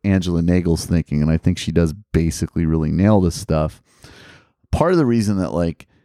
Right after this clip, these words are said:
these gaming people were so crazy is that that was, like, you know, their last space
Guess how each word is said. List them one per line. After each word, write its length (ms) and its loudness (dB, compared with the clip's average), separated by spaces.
these 300 0
gaming 640 -2
people 380 -6
were 200 -2
so 300 -4
crazy 720 -2
is 160 -2
that 260 -4
that 240 2
was, 220 0
like, 280 0
you 100 2
know, 240 4
their 400 2
last 600 0
space 840 -6